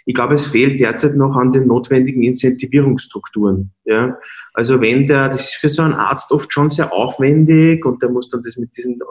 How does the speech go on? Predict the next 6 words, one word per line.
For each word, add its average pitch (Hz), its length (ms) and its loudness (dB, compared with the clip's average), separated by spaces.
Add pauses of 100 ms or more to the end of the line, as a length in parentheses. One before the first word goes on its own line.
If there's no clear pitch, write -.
(280)
online 139 580 2
und 123 160 -2
das - 160 -12
technisch 127 480 0
alles, 143 300 2
ja. 127 240 2